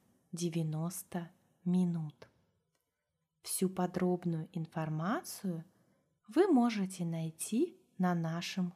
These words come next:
сайте native russian dot net. Итак, возвращаемся к детективам. Поговорим сегодня о пяти кинокартинах.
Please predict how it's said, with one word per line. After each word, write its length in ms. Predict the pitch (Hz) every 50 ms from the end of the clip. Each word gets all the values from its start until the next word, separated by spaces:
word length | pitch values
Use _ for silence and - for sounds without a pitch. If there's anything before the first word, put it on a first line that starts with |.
| _ _ -
сайте 840 | - - - - 180 170 165 165 156 151 - - - 160 160 160 - _ _ _ _ _ _ _ _ _ _ _ _ _ _ -
native 600 | 190 185 185 180 170 165 165 - - 175 165 -
russian 720 | - 160 160 160 165 165 - - - - 233 240 247 262 254 - _ _ _ -
dot 240 | - 151 156 160 - _ - - _
net. 360 | 185 170 170 170 160 147 143 - _ - - _ _ _ _ _ _ _ _ _ _ _ _ _ _ _ _ _ _ _ _ _ _ _ -
Итак, 540 | 202 190 190 190 190 165 151 156 - - - _ _ _ _ _ _ _ _ _ _ _
возвращаемся 1160 | 175 170 180 170 160 160 160 160 156 - - - - 175 185 226 294 311 311 - - - 240
к 140 | 214 - 190
детективам. 920 | 185 196 185 190 - 185 190 - - - - 175 170 156 156 151 147 147 - _ _ _ _ _ _ _ _ _ _ _ _ _ _ _
Поговорим 640 | - 180 180 185 180 170 175 175 170 170 165 156
сегодня 720 | - - - 165 - - 180 226 262 - 247 208 180 165 - - _ _ _ _ _ _ _ _ _ _ _ -
о 120 | 185 185
пяти 580 | 185 - 180 165 165 - - - - 190 208 233
кинокартинах. 1300 | 226 - - 185 185 180 175 170 - - 175 165 170 170 - - - 170 156 151 151 147 - - -